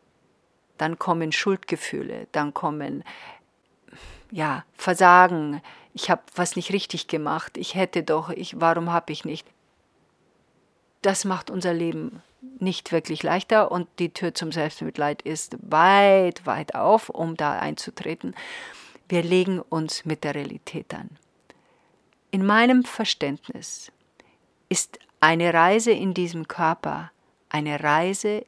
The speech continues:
in diesem Körper. Und die geht so lange, wie meine Seele das entschieden hat. Und wenn ich, ich als Seele, bereit bin, diesen Körper zu verlassen, weil das, was ich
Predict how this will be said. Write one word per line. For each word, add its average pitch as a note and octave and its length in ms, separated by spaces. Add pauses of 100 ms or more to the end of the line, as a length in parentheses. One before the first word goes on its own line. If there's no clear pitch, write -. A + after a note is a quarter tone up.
in D3+ 240
diesem D#3 420
Körper. - 440 (840)
Und D3+ 260
die D#3 120
geht D#3 280
so - 140
lange, D3+ 720 (280)
wie D#3+ 140
meine D3+ 360
Seele D#3 580 (440)
das - 440 (160)
entschieden D3+ 580
hat. - 240 (540)
Und D#3 280
wenn F#3+ 300
ich, - 480 (120)
ich - 340
als D#3 260
Seele, D#3 420 (800)
bereit E3 600
bin, A#3 300 (100)
diesen D#3+ 340
Körper F3 420
zu - 140
verlassen, E3 760
weil D3 200 (160)
das, F#3 500
was E3+ 380
ich - 320